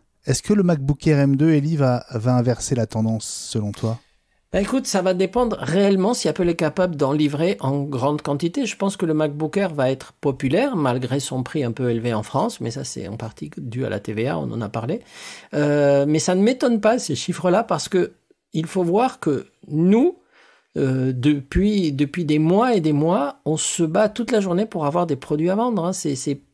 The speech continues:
Speaker 2: bon, la demande a un peu baissé avec les problèmes de pouvoir d'achat, tout ça, ok. Mais le problème qu'on a, c'est pas tellement de trouver des clients, c'est de trouver des produits à vendre. Les délais de livraison sont dingues.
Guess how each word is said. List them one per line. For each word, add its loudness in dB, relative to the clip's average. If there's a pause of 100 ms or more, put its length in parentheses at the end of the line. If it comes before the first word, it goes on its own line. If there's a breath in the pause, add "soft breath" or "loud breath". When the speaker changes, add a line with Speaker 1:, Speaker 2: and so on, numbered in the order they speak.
Speaker 2:
bon, -4
la 0
demande 2
a 4
un 4
peu 0
baissé 4
avec 2
les -2
problèmes 0
de 0
pouvoir -4
d'achat, 0
tout -8
ça, -4
ok. 0 (460 loud breath)
Mais 0 (100)
le 2
problème 2
qu'on 2
a, 2
c'est -2
pas 0
tellement 2
de 0
trouver -2
des 0
clients, 0
c'est -6
de -8
trouver -2
des -2
produits -2
à 2
vendre. -2
Les 2
délais 2
de -4
livraison 0
sont -4
dingues. 2